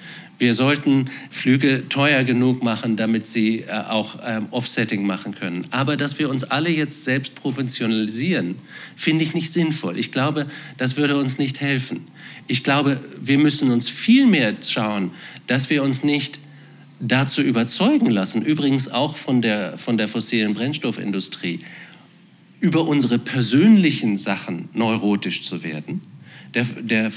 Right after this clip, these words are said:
Carbon Footprint, der Carbon-Fußabdruck, der ist erfunden worden von B P,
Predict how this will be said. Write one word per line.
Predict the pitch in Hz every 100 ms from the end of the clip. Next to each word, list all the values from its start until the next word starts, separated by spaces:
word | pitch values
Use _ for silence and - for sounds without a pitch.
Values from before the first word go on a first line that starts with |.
| -
Carbon | - 151 160 151
Footprint, | 135 180 175 - 180 175
der | 131
Carbon-Fußabdruck, | 131 123 123 160 160 190 202 - 147 - 151 147
der | 127
ist | 131
erfunden | 123 165 175 160 131
worden | 123 120
von | 123 113 104
B | 131
P, | 127 - 98